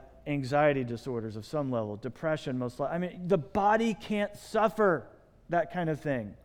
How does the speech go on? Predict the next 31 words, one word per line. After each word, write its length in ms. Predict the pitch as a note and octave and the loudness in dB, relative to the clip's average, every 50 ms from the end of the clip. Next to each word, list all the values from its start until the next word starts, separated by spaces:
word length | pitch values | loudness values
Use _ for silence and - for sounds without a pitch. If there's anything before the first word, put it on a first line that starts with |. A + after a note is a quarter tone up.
| - - - - - - - - - - - A#3 C4 | -20 -20 -20 -20 -20 -20 -20 -20 -16 -14 -14 -10 -4
regardless 720 | B3+ A3 A3+ A3 F3 E3+ A3+ A3 A#3 A#3+ A3+ G#3+ F#3 - | 4 6 6 8 8 8 8 8 8 8 6 6 4 2
of 80 | G3+ E3+ | 0 2
how 120 | F#3 F#3+ | 4 4
great 300 | F#3 D#3 E3 F3+ F3 E3+ | 4 4 4 4 4 4
your 140 | E3 D#3+ C#3+ | 2 0 0
faith 320 | - - C3+ B2 A#2 - A#2 | -2 -2 -4 -4 -4 -6 -8
is. 340 | G#2 F2+ G#2+ A#2 - - _ _ _ _ _ _ _ _ _ _ _ - | -8 -8 -10 -12 -16 -20 _ _ _ _ _ _ _ _ _ _ _ 0
You 160 | E3+ G3 G3 | 0 2 4
will 360 | F3 F3+ G#3+ A3+ A#3 A#3+ A3 | 6 6 6 8 8 6 4
have 500 | E3+ F3+ E3 D#3 D#3+ E3 D#3+ D#3 - D#3 | 4 4 4 4 4 4 2 0 -2 0
that 220 | E3+ F3 E3+ F3+ | 0 0 0 0
natural 500 | F3 F3+ F#3 F#3 F#3 - - G3+ G3 G3 | -2 -2 0 0 -2 0 2 2 2 2
physical 420 | F#3 F#3+ E3 D#3 C#3 D3+ C#3+ E3 E3+ | 2 0 -2 -2 -2 -4 -6 -6 -4
response, 500 | E3+ D#3 - - G3 G3+ G#3 F3 - - | -6 -6 -6 -8 -8 -6 -6 -6 -6 -8
and 140 | D3 C#3+ - | -10 -10 -10
Paul 240 | - F3+ F3+ F3 | -8 -6 -6 -6
has 340 | E3+ - F#3 F#3+ G3+ G3+ - - | -6 -6 -6 -6 -6 -6 -6 -6
to 80 | G3 | -6
be 220 | E3 D3+ F3+ G3+ F#3+ | -2 0 0 0 0
there, 340 | D3+ C3+ B2 B2+ B2+ A#2+ - - - - - - - - - - - | 2 2 2 2 0 -2 -6 -12 -20 -20 -20 -20 -20 -20 -20 -10 -4
and, 240 | D#3+ D#3+ E3 D#3 - | 0 0 0 0 0
and 260 | - E3 D#3 D#3 D3+ | -2 -2 -2 0 2
yet 320 | E3+ F3+ F3+ F3+ F3 - - | 4 4 4 2 0 -4 -6
it's, 340 | - D#3+ D3+ - - - - - - | -6 -6 -6 -8 -12 -18 -18 -20 -20
he's 240 | - - E3+ D3+ - | -10 -8 -8 -6 -4
also 380 | - E3+ F3 F#3 F3 - F3 D#3 | 0 0 2 2 2 2 2 0
taking 440 | - - F3 D#3+ D#3 - D#3+ D3 | 2 0 0 -2 0 -2 -2 -2
the 60 | C#3+ C3+ | -2 -2
blow 280 | B2+ B2+ B2+ B2 B2+ | 0 2 4 4 4
of 100 | B2+ A#2+ | 4 2
having 400 | C3 C#3 C3 B2+ C3 B2+ B2 A#2+ | 0 -4 -4 -2 -2 -4 -4 -6